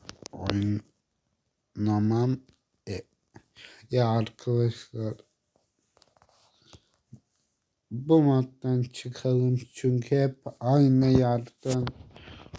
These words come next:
başlattığı için, sıkıldığım için oynamak istemiyorum.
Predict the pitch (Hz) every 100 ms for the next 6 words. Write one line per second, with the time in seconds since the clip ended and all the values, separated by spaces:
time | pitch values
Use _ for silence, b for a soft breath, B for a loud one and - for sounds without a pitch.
0 | - - 110 - - - 123 117 - -
1 | 143 139 - - 135 143 - - - -
2 | - B B B B B - 127 123 135
3 | 143 139 135 117 - - 143 151 - B
4 | B B B - 123 120 120 120 127 139
5 | 135 123 - _ 135 123 120 107 101 101
6 | 107 120